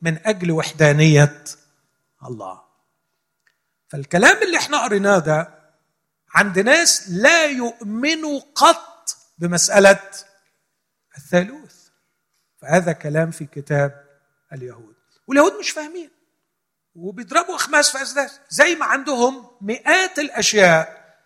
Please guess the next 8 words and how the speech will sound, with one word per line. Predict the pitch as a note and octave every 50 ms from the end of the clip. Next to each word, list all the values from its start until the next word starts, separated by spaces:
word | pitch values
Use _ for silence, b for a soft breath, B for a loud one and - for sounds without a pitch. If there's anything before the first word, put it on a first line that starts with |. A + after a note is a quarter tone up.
| _ _ _ _ _ _ _ _ _ _ _ _ _ -
لا | F3 F3+
يستطيعوا | F3+ - - F3 D3 - E3+ D#3+ D#3 D#3 C#3+ C3+ D3 D3+
أن | D3+ D3 D3 D#3 D3+ _ _ _ _ _ _ _ _ _
يفهموها | - C#3 B2+ - - C3+ C3 C#3 C#3 C3 - B2+ B2 _ _ _ _ _ _ _ _ _ _ _ _ _ _ _ _ _ -
لأنهم | C#3 - D#3 D3+ D3+ D3+ C#3 B2+ C3 C#3 C3+ C3+ C3 C3 _ _ _ _ _ _ _ _ _ _ _ _ _ _ _ _ _ -
البرقع | D3+ C#3 C3+ A#2+ B2 F#3+ A#3+ A#3 - - - D3+ C3 A#2+ A2+ A2+ - _ _ _ _ _ _
موضوع | D#3 C#3+ C#3 C3+ C3 C#3 D3 D3 C3+ B2+ A#2 A2 A2 A#2+
على | C3+ C#3 C3 C3 C3 B2 A#2+